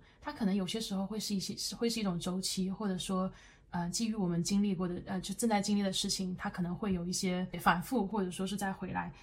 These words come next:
但我觉得跟你做这个播客，其实对其中一个，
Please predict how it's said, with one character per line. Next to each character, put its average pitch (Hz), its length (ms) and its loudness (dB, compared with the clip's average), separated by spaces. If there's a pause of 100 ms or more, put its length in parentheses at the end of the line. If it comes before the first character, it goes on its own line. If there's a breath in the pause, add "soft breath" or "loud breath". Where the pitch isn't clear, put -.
(120)
但 233 100 2
我 202 60 4
觉 190 120 4
得 190 220 2 (160 loud breath)
跟 247 120 2
你 214 100 8
做 226 180 0
这 208 80 2
个 190 80 4
播 185 160 2
客， 185 260 0
其 196 160 -2
实 190 60 0
对 185 180 2
其 185 140 -2
中 226 160 4
一 214 60 4
个， 208 180 4